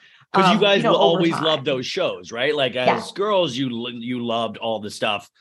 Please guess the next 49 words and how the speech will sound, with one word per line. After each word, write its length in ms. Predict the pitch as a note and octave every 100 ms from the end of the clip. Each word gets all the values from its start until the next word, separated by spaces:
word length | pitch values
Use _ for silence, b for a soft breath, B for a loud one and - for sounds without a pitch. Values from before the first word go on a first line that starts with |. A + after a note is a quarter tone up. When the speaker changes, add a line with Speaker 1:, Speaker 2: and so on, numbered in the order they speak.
| b b
Speaker 1:
that 160 | G#2 G#2+
I, 260 | G#2+ G2+ - A2
I 180 | G#2+
loved 340 | G2+ G#2+ C#3 D3+
at 80 | D3
the 80 |
same 260 | C#3 F3 E3+
time 320 | - D3 C#3+
too. 300 | - F#3+ D#3+
Speaker 2:
Yeah. 320 | - - F#3+ E3
Speaker 1:
But 160 | F#3
you 140 | G3+ A3+
would 100 | F#3+
watch 300 | D#3+ E3+ F3
around 240 | D3 C#3
with 100 | D#3+
your 80 | E3+
girlfriends, 580 | A#2+ A#2+ B2 C#3 D#3 D3
like, 140 | D3+
The 100 | D#3
Bachelor 540 | G#2 G2 G#2+ A#2 B2+
and 100 | C3
all 120 | C#3 E3+
that 160 | A3+
stuff, 260 | - D#2+ -
right? 240 | A2+ G#3 - _ _ _ F#3+
Speaker 2:
Right. 260 | G3 F3
That's 240 | A3 A#3 B3
where 160 | C4+
it 80 | A3
all 180 | G3 F3+
really 260 | F3 F3 E3
stemmed 380 | - D#3 - -
from. 420 | - - - E3 B B B -
Um, 560 | G3+ F#3+ F3 E3+ E3+ -
so 340 | - B3+ A3+ G#3+
that 260 | A3+ C4
was, 340 | E4+ C#4+ G3 -
you 120 | F#3+
know, 140 | G3 F3
kind 280 | F#3+ E3+ F3
of, 160 | E3
that 160 | F#3+ F#3
was, 120 | G#3
like, 160 | A3 F3+
the 140 | F3+
early, 760 | F3 F3 E3+ E3 D#3+ D#3 - -
you 100 | F3
know, 380 | E3+ D3+ D#3+ -